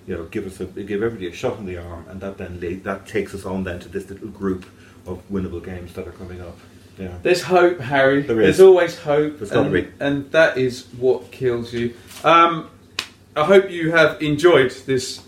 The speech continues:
Speaker 2: impromptu,
Speaker 1: Mm.
Speaker 2: impromptu show without script, without equipment, but we thought we'd put one out.
Speaker 1: Yeah.
Speaker 2: And,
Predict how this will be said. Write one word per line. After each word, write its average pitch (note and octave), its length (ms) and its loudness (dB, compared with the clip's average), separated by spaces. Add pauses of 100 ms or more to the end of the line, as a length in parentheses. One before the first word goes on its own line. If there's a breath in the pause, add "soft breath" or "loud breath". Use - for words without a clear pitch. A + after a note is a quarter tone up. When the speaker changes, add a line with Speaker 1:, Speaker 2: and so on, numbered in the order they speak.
(120)
Speaker 2:
impromptu, D3 840 0 (580)
Speaker 1:
Mm. G#2 60 -2
Speaker 2:
impromptu G#2 520 2
show C3+ 320 2
without F3 360 4
script, - 600 -4 (480)
without E3 420 4
equipment, C3 480 -4
but C#3 160 0
we C#3+ 80 -2
thought F#3 240 8
we'd C#3+ 180 -4
put D3+ 160 2
one B2+ 200 -2
out. A#2 340 0
Speaker 1:
Yeah. E2+ 180 -8
Speaker 2:
And, D3 440 0